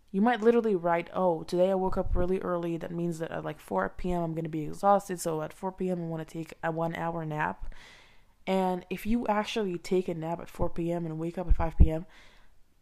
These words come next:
by the end of the day, you're gonna be, feel so satisfied because you planned for that nap, you know? That means that you control your time and you control your day,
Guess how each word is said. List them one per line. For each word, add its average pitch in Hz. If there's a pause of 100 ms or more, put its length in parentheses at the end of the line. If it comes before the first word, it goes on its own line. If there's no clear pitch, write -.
(160)
by 190
the 190
end 196
of 208
the 185
day, 190
you're 185
gonna 180
be, 175
feel 175
so 175
satisfied 175
because 170 (520)
you 185
planned 175 (140)
for 160
that 147
nap, 147 (220)
you 160
know? 165 (440)
That 160
means 196
that 170
you 185
control 170
your 165
time 196
and 180
you 180
control 170
your 151
day, 180